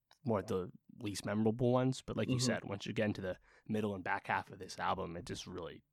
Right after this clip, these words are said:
Speaker 1: doesn't stop.
Speaker 2: Yeah, it hits a groove and it just kind of, you just ride with it. You know, just, uh, one thing I did wanna highlight in that, in Sweet Chick,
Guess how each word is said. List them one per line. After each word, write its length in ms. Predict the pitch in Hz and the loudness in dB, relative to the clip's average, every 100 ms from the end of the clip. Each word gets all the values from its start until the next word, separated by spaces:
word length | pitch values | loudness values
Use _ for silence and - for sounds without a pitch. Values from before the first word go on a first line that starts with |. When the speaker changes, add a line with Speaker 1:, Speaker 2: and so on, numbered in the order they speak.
| - | -6
Speaker 1:
doesn't 220 | 101 95 | -6 -6
stop. 400 | - - - - - - | -6 -6 -6 -10 -12 10
Speaker 2:
Yeah, 220 | 127 123 | 12 12
it 80 | 139 | 12
hits 180 | 196 - | 12 12
a 60 | 139 | 6
groove 420 | 127 117 113 107 | 6 2 0 2
and 240 | 104 95 | 2 0
it 180 | 78 104 | -4 -4
just 240 | 104 - | -2 -2
kind 200 | 117 98 95 | -2 -4 -4
of, 60 | 98 - | -10 -12
you 100 | 123 | -6
just 240 | 127 - | -2 -2
ride 280 | 98 95 95 | 0 0 -2
with 160 | 95 - | -6 -10
it. 160 | 90 - - | -12 -10 0
You 140 | 117 | 4
know, 60 | 113 | 6
just, 220 | 131 - - | 8 8 12
uh, 140 | 143 - | 10 10
one 260 | 131 147 175 | 10 12 12
thing 140 | 175 | 12
I 60 | 131 | 12
did 180 | 123 123 | 12 8
wanna 240 | 117 101 | 8 8
highlight 420 | - 117 98 - - 113 | 10 8 8 0 -10 -4
in 160 | 113 | 6
that, 300 | 113 107 - _ _ | 8 8 6 _ _
in 120 | 127 107 | 2 6
Sweet 340 | - 143 170 | 10 10 10
Chick, 280 | - - | 6 -2